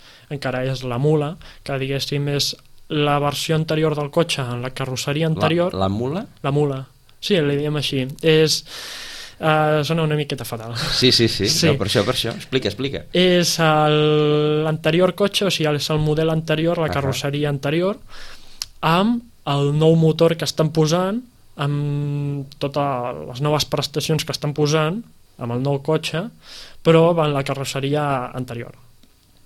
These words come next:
Speaker 1: I llavors el que fan, doncs, eh, és portar aquell cotxe per veure com es comporta el motor, a lo millor fan proves de resistència del motor, <clears throat> i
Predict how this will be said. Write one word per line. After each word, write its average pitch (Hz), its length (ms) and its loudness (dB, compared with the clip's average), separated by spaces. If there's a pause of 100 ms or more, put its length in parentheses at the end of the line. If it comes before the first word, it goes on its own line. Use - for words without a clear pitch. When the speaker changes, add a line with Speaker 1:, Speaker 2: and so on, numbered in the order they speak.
(340)
Speaker 1:
I 151 160 -2
llavors 135 320 0
el 147 100 0
que 139 120 -4
fan, 151 340 -2
doncs, 139 500 -2
eh, 127 340 -6 (600)
és 135 260 -6
portar 143 560 -4
aquell 139 220 -4
cotxe 156 340 0
per 139 140 -6
veure 135 260 -4
com 139 240 -4 (160)
es 139 80 -8
comporta 139 380 -4
el 139 60 -4
motor, 165 640 6
a 156 40 0
lo 143 140 0
millor 156 440 0
fan 139 580 -4
proves 139 340 -2
de 135 100 -4
resistència 131 580 -6
del 127 120 -6
motor, 175 480 0 (720)
<clears throat> 247 400 6
i 143 880 -2